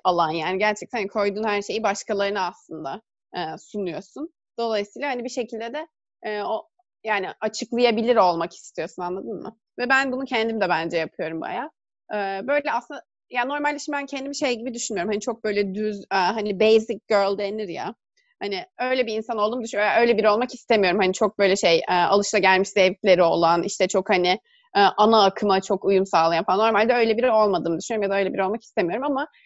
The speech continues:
diyelim ki gerçekten hani şey, tatilde böyle bir beach club'da bir yere gittim, tamam mı? Oradan da işte şey, e, ar-, böyle bayağı hani uğraştık, güzel çıktığımı da düşündüğüm, poz moz verdim, işte fotoğraf koyuyorum. E,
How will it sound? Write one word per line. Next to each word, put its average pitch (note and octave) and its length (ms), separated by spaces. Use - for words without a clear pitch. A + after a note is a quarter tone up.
diyelim D4 180
ki B3+ 100
gerçekten C4 460
hani B3 240
şey, - 240
tatilde G#3+ 640
böyle G3 180
bir G#3+ 100
beach A#3 200
club'da F#3 400
bir G#3+ 60
yere G3 200
gittim, G3+ 480
tamam G#3 300
mı? - 80
Oradan A3 420
da A#3 40
işte A3 240
şey, F#3 280
e, A3 60
ar-, G3+ 480
böyle A#3 280
bayağı G#3 220
hani G#3+ 160
uğraştık, G#3+ 540
güzel A3 340
çıktığımı G#3+ 380
da G3 120
düşündüğüm, F#3+ 460
poz A3 280
moz G#3 280
verdim, E3+ 440
işte - 260
fotoğraf G3+ 400
koyuyorum. E3+ 440
E, G3 40